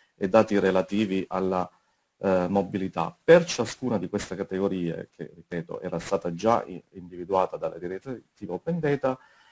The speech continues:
il regolamento europeo che abbiamo citato individua, ehm, alcuni specifici dataset che vale-, vedete elencati nel, eh, nella slide. Giusto per fare qualche esempio, per i dati geospaziali ci sono le unità amministrative, i nomi geografici, le particelle o parcelle catastali, edifici e così via.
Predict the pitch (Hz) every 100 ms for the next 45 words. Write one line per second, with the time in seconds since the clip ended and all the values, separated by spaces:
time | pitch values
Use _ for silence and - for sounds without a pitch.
0 | _ _ 147 160 117 120 120 120 117 87
1 | 98 101 104 107 87 85 101 123 156 107
2 | 107 120 113 151 156 147 135 123 127 127
3 | 123 117 98 - _ 101 101 95 98 95
4 | 95 95 - 117 143 - 117 110 - 135
5 | 95 95 87 92 87 80 82 85 90 110
6 | 123 110 120 98 95 95 113 113 98 90
7 | 101 113 123 110 - 90 87 - 92 90
8 | 90 87 90 85 - _ _ _ _ -
9 | 95 92 90 87 90 95 90 85 104 98
10 | 78 78 - - 90 - - 85 - 90
11 | 90 - 101 98 85 _ 90 90 87 85
12 | 87 85 - 90 - 104 87 85 - 85
13 | 87 87 87 85 87 82 98 92 131 110
14 | 90 87 87 87 92 110 107 - 87 92
15 | 87 85 85 - - 82 85 85 85 -
16 | - - - - - 110 - 127 104 92
17 | 95 - 127 104 87 - 95 98 85